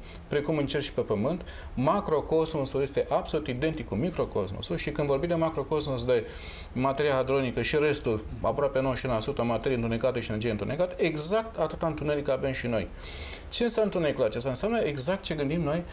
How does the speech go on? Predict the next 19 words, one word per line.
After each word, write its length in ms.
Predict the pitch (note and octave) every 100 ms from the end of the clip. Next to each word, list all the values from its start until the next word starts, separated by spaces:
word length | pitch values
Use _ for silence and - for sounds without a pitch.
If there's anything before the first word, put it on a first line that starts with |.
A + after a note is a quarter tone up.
| - - - -
uh, 280 | C3+ B2+ F#2+ -
ce 140 | -
înseamnă 480 | E3 D#3 D#3+ D#3+ C#3+ - - - - - - - - -
egoismul 640 | C3 C#3+ C3 - G2+ E2+ - - -
sau 440 | - - A#2+ A2 - - -
individualitatea, 1080 | B2 B2 B2 B2 A#2 A2 A2 D3+ D3 D3 G2 -
varianta 540 | A2 A2+ C3 C3+ C3 B2+
bună, 360 | B2 C#3 A#2
transcensă 1200 | G2+ A2+ A2+ A2 - - - - D3+ C3 G#2+ - G2
deja 360 | G2+ G2+ G#2 -
a 80 | G2
egoismului, 580 | G2 F#2+ G2+ - - A2+
individualitatea. 880 | A2+ A2+ A2 G#2+ G#2 C3 A2 - - - - - -
Și 200 | - -
undeva 440 | A#2 B2 A#2+ B2+ D#3
vedeți 400 | C3+ C#3+ - D#3 C#3+
această 280 | B2+ C#3+ C#3+
tendință, 640 | C#3+ A#2+ A#2+ C#3 - B2+ - - - -
uh, 80 | -